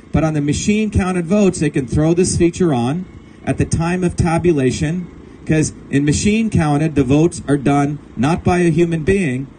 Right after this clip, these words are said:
they're done by the software. Where when you put in that paper, it doesn't go to a human being,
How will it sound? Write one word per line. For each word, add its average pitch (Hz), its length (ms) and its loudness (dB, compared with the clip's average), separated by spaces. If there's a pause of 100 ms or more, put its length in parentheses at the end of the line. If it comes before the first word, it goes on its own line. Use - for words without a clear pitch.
(180)
they're 143 120 0
done 151 300 0
by 147 160 0
the 139 100 -2
software. 113 640 0 (400)
Where 143 160 4
when 147 180 0
you 170 120 2
put 180 240 2
in 175 220 0 (240)
that - 200 -4
paper, 190 380 0
it 127 60 -2
doesn't 147 220 -2
go 156 120 2
to 147 80 2
a 143 60 4
human 147 320 -2
being, 151 400 -2